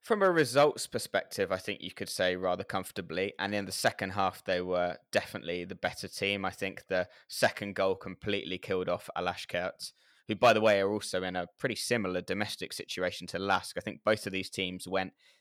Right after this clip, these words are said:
into this game second bottom in the league. So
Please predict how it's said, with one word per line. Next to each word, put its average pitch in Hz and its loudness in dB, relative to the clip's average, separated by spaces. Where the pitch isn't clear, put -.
into 101 -2
this 92 -4
game 92 0
second 95 -2
bottom 95 -2
in 90 -6
the 90 -4
league. 90 -4
So 90 0